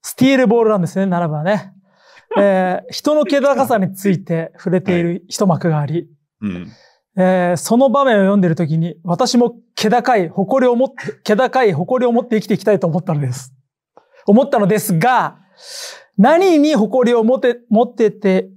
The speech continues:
Speaker 1: いいのか、そもそも誇りって何だと思えないでしまいました。おー。
Speaker 2: 素晴らしい。
Speaker 1: サッカーでもクラブへの誇りを持ってサポーターの方を応援されていると思うのですが、その誇りはどこから来ているのか。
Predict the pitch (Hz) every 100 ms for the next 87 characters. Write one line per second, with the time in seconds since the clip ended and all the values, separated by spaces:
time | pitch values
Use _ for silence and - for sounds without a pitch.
0 | - 220 240 214 180 160 190 185 - -
1 | 220 247 262 285 262 240 262 269 214 247
2 | 233 247 202 185 170 196 165 - 262 -
3 | 233 175 190 - 160 - _ - 160 151
4 | 139 104 123 123 123 101 - _ _ -
5 | - _ - 302 302 - 254 214 190 190
6 | 190 262 254 208 196 165 - 202 202 196
7 | 202 196 - 175 196 196 202 190 190 185
8 | 175 185 185 185 175 185 185 180 208 220
9 | 180 165 - 160 180 185 160 - _ _
10 | - 190 240 277 277 277 269 208 269 -
11 | 339 254 - - 190 175 170 - 160 -